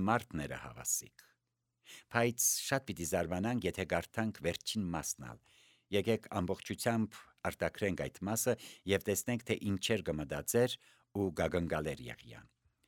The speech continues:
Կյանքս այսպես կանցնի ու այսպես կուզեմ, որ անցնի։ Կհիանամ աշխատավորներուն վրա, բայց թշնամի եմ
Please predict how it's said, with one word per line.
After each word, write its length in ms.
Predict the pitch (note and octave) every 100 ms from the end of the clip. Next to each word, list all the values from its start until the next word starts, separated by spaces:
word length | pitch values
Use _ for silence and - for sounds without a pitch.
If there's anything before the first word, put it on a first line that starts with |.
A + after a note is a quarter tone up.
| _ - - - _ _ _ _ _ -
Կյանքս 380 | A2+ C#3 C3+ A#2+ A2
այսպես 380 | - - A#2 -
կանցնի 460 | E2+ D#2+ - G#2 B2 C3 -
ու 140 | G2
այսպես 460 | F#2+ - - F2 D#2 -
կուզեմ, 360 | D#2 E2 E2 C#2+
որ 160 | C#2 B1+
անցնի։ 440 | B1 - A#1 A#1 _ _ _ _ _ - - -
Կհիանամ 680 | G#2 G#2 A#2 A#2+ C3 A2+ E2 -
աշխատավորներուն 880 | E2+ - E2+ D#2+ D#2 E2 D#2 D2 D2 C#2
վրա, 220 | C2+ - - _ -
բայց 400 | A2 G#2+ - - - _ - _ _ _ -
թշնամի 500 | A#2 - G#2+ A2 A#2
եմ 180 | A2 G#2+